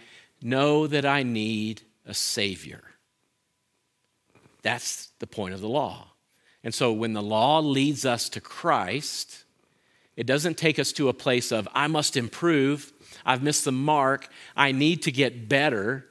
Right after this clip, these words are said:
It takes us to a place of surrender. And the difference is night and day. One keeps you stuck, unable to perform. The other leads you to a place of transformation and love and acceptance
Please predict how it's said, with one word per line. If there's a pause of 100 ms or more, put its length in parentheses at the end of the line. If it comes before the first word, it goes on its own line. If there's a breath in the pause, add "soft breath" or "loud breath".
It
takes
us
to
a
place
of (260 soft breath)
surrender. (1200 soft breath)
And
the
difference (460)
is
night
and
day. (500 soft breath)
One
keeps
you
stuck,
unable
to
perform. (420 loud breath)
The
other
leads
you
to
a
place
of
transformation
and
love
and
acceptance